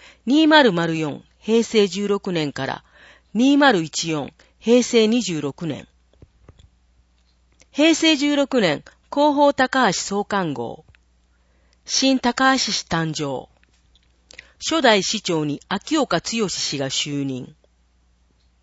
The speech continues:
平成十七年、晴れの国岡山国体。平成十八年、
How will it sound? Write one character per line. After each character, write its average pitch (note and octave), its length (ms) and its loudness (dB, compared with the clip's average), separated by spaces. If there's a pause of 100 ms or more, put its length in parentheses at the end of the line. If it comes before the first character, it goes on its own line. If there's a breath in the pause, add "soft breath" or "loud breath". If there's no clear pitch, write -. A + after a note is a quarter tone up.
(720 soft breath)
平 D4 300 2
成 D4+ 220 2
十 C4 240 -2
七 - 260 -2
年、 D3+ 240 -4 (320 soft breath)
晴 C4 260 0
れ D#4+ 60 4
の B3+ 140 4
国 D#3 240 -2
岡 D3 220 -6
山 A#3 260 -2
国 - 140 -6 (120)
体。 C3 260 -10 (2000 loud breath)
平 D4 260 4
成 D4 240 2
十 C4 240 -2
八 B3 320 -2
年、 C#3+ 260 -4